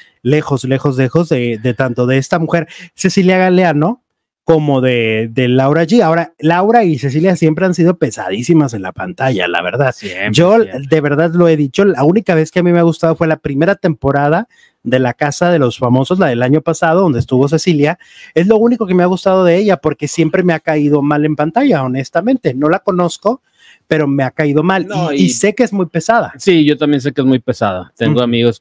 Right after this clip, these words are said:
Speaker 2: bueno, un amigo que ha, eh, intentado acercarse a ella y no, no.
Speaker 1: Sí, y Laura
Speaker 2: No.
Speaker 1: también.
Speaker 2: Ah, sí.
Speaker 1: Y Laura también tiene su lado pesadito. Entonces, bueno, eh, así están las cosas.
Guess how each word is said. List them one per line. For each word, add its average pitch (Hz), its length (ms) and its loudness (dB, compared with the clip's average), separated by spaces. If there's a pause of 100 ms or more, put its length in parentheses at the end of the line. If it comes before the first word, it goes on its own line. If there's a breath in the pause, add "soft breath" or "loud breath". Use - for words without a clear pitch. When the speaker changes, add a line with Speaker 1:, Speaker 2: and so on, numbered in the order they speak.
Speaker 2:
bueno, 117 360 -4
un 120 80 2
amigo 120 380 0
que 104 180 -2
ha, 98 520 -2 (720)
eh, 101 160 -8 (120)
intentado 151 720 2
acercarse 131 540 -4
a 113 80 -2
ella 120 200 -2
y 98 140 -4
no, 90 300 -8
no. 87 320 -14
Speaker 1:
Sí, 156 420 -4 (140)
y 175 100 -2
Laura 156 380 0
Speaker 2:
No. 120 60 -2
Speaker 1:
también. 143 440 -2
Speaker 2:
Ah, 110 220 -8
sí. 87 200 -14 (160)
Speaker 1:
Y 143 180 0
Laura 127 300 0
también 123 280 -4
tiene 131 180 -2
su 131 140 -4
lado 123 260 0
pesadito. 151 640 -2 (320 loud breath)
Entonces, 180 420 -2
bueno, 151 260 -2 (280 soft breath)
eh, 160 420 0
así 185 260 -4
están 220 180 2
las 214 180 -2
cosas. 240 580 0